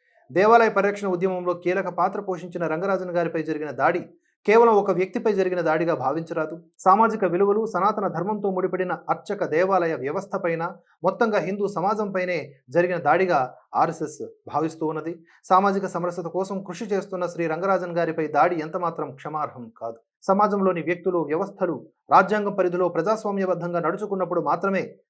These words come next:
మానవతా విలువలతో కూడిన పటిష్టమైన సమాజాన్ని నిర్మించుకోగలుగుతాం. ధర్మ పరిరక్షణ ముసుగులో వ్యక్తిగత ప్రయోజనం కోసం స్వార్థపూరిత చర్యలకు పాల్పడే వారిని ఎంతమాత్రం ఉపేక్షించకూడదు.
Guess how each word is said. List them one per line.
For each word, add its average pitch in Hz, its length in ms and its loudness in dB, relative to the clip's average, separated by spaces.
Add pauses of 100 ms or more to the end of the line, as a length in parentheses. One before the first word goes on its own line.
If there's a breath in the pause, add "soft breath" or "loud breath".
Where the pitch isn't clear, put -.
(140)
మానవతా 214 420 4
విలువలతో 180 480 -2
కూడిన 165 280 -4
పటిష్టమైన 190 560 -6
సమాజాన్ని 156 520 -6
నిర్మించుకోగలుగుతాం. 147 880 -6 (180)
ధర్మ 185 220 2
పరిరక్షణ 196 500 2
ముసుగులో 208 600 0 (200)
వ్యక్తిగత 226 420 0
ప్రయోజనం 190 400 0
కోసం 185 460 -6 (140)
స్వార్థపూరిత 196 760 4
చర్యలకు 190 280 0
పాల్పడే 185 420 2
వారిని 170 300 0
ఎంతమాత్రం 165 480 -4
ఉపేక్షించకూడదు. 143 1120 -8